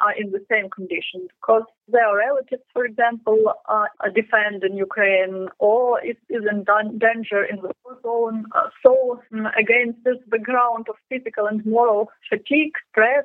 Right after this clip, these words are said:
information overload, our ability to distinguish fake from truth may weaken. And we switch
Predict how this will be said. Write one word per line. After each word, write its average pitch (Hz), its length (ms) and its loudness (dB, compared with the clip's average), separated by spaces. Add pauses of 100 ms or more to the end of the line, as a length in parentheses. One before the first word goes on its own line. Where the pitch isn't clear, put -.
(120)
information 233 600 -4
overload, 254 680 0 (200)
our 254 340 4
ability 240 640 -10
to 240 60 -8
distinguish 214 600 -2 (180)
fake 226 280 2 (120)
from 196 400 -4
truth 311 320 2 (400)
may 214 200 2
weaken. 170 460 0 (520)
And 214 280 4
we 277 240 2
switch 226 300 -2